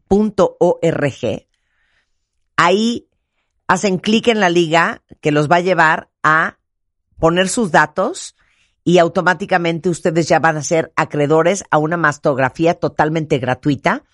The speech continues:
Ese es el nivel de compromiso de Salud Digna. El otro día estuve con tu fundador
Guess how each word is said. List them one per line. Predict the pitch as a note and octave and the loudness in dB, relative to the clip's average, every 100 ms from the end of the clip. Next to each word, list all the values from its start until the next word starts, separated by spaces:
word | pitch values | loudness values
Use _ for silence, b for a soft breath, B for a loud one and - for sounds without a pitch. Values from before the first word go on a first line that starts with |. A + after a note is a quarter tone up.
| b b b b _ | b b b b _
Ese | F#3+ A3 | 0 2
es | G#3 | 2
el | F3+ | 2
nivel | E3 F3 | 2 0
de | F3+ | -2
compromiso | D#3 C3 D3 D3+ F3+ | -2 -2 -2 -2 -2
de | C#3+ | -2
Salud | C#3 C#3+ D3 | -2 -2 -2
Digna. | B2+ B2 C3 - B B B B B - | -2 -2 -4 -6 B B B B B -2
El | E3 | 2
otro | G3 A#3 A3 | 2 0 0
día | A3 A3+ | 2 2
estuve | G#3 A3 A3 | 0 -2 -2
con | G3 D#3+ | -2 -4
tu | C#3+ | -6
fundador | F3+ D3+ D3 D#3 F#3 | -4 0 2 2 0